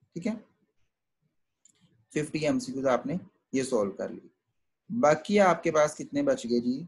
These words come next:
अ, हाँ, हंड्रेड और फ़ोर्टी एमसीक्यूज़, ये तकरीबन आपके पास ना थर्टी से फ़ोर्टी एमसीक्यूज़ आपके पास डिफिकल्ट होंगे, इनको अगर आप एक मिनट भी दें ना, मतलब इन एमसीक्यूज़ को, तो आपके पास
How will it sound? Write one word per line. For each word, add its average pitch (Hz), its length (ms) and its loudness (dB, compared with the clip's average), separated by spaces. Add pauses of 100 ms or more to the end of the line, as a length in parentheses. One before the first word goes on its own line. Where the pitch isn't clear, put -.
(580)
अ, 123 100 -2 (720)
हाँ, 131 180 -6 (880)
हंड्रेड 139 460 2 (120)
और 131 320 2
फ़ोर्टी 143 320 0
एमसीक्यूज़, 110 460 -2
ये 180 60 4
तकरीबन 180 420 2
आपके 170 240 0
पास 175 140 2
ना 185 80 0 (140)
थर्टी 165 340 2
से 185 140 -2
फ़ोर्टी 156 340 -4
एमसीक्यूज़ 143 360 -6
आपके 127 240 0
पास 131 120 0
डिफिकल्ट 117 500 -4
होंगे, 104 200 -6 (460)
इनको 170 200 4
अगर 202 180 4
आप 196 200 6
एक 180 200 6
मिनट 170 280 2
भी 202 120 4
दें 139 200 2
ना, 135 200 -4 (280)
मतलब 147 240 2
इन 160 140 0
एमसीक्यूज़ 147 420 -4
को, 165 80 -8
तो 165 120 0
आपके 160 240 2
पास 180 100 2